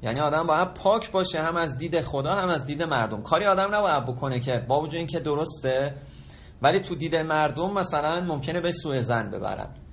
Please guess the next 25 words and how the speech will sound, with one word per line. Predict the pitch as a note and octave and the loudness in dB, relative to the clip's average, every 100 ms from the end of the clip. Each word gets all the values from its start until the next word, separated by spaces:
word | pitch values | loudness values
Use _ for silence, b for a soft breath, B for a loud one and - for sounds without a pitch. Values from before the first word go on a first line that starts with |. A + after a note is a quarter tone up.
| B B - | B B 2
به | |
عنوان | G3+ G#3 A#3+ | 2 4 0
مثال، | G#3+ - D#3+ C#3 | 0 0 0 2
مثلاً | E3+ - F3+ F#3 B2+ - B B | -2 2 2 2 0 -4 B B
شیر | - - G3+ B3 | -8 -4 4 6
بادام، | B3+ F#3+ D#3 C3+ G#2 F#2 - - - - - | 6 8 6 4 0 -2 -12 -18 -20 -20 -18
شیر | - E3 G3 | -6 0 2
بادام | G3 F#3 E3 E3+ | 4 2 2 -2
که | F3+ D#3+ | -2 -4
مطمئنیم | D3 D3 D3 F3 E3+ | -4 -2 0 0 2
لبنیات | C#3+ C#3 C#3 C3+ C3 C3+ | 2 2 0 0 -2 0
نداره، | C3+ C3 D#3+ | 0 2 2
البته | D#3+ C3+ C#3 | 0 -2 0
باید | D3 D#3 - | 2 2 0
دید | B2+ - | -4 -4
حتماً، | - - G#2+ | -8 -6 -4
ما | G#2 B2+ | -2 -2
نمیتونیم | D#3+ E3 C3 B2 | -2 -4 -4 -2
همینجور | A#2+ A2+ A2+ | -2 -2 -6
تکیه | - A#2+ B2 A2+ | -6 -6 -4 -4
بکنیم، | A2+ A#2 A2+ D3 | -4 -6 -4 -4
باید | F3+ D3 | -2 -4
مطمئن | D3+ B2+ B2+ D3+ | -4 -6 -6 -4
باشیم | F3+ F#3 F3+ | -6 -8 -6
که | F#3+ G3 | -2 -4